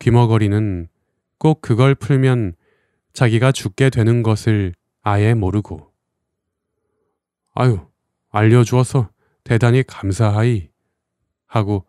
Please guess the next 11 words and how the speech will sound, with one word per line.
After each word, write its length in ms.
절을 380
하면서 640
입으로 560
그 120
헝겊을 680
풀어버렸습니다. 1080
그러니까 680
귀 180
밝은 400
놈은 480
속으로 560